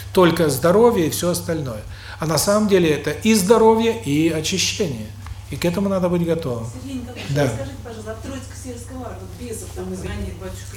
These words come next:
Speaker 2: Герман, это вот что?
Speaker 1: Понимаете? Когда Христос изгонял бесов, это означает, это было показание того, что бес где сидит, в каком месте тела человека, вернее, в каком месте? В душе.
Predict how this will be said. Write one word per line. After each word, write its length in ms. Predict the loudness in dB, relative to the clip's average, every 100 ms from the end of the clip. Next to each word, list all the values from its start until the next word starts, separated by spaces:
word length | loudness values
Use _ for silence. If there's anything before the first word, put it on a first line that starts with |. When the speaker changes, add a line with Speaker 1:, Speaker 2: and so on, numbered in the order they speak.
| -12
Speaker 2:
Герман, 320 | -10 -12 -12
это 180 | -12 -12
вот 160 | -12 -12
что? 960 | -14 -14 -14 -10 -8 -8 -8 -10 -8
Speaker 1:
Понимаете? 540 | -2 4 6 6 4 -2 -6 -10 -12 -14 -14 -14 -6 -4 -4 -10 -14 -14 -16 -6
Когда 260 | 2 4
Христос 500 | 4 4 4 4 4
изгонял 400 | 0 2 2 2
бесов, 400 | 4 2 2 -2 -8 -12 -16 -16 -14 -10
это 220 | -6 0 2
означает, 580 | 2 2 4 4 4
это 200 | 0 -2 -2 0
было 240 | 2 4
показание 840 | 2 0 4 4 6 4 4 0
того, 500 | -2 -2 2 2 2 -6 -14 -14 -14 -12
что 180 | -8 -2
бес 280 | 4 4 4
где 180 | 4 4
сидит, 320 | 4 0 -4 -8
в 60 | -4
каком 300 | 0 2 4
месте 240 | 2 0
тела 300 | -4 -4 -4
человека, 360 | -4 -6 -10 -14 -4
вернее, 300 | 0 0 0
в 80 | 0
каком 320 | 4 4 4
месте? 260 | 0 -4 -10
В 80 | -2
душе. 340 | 2 2 2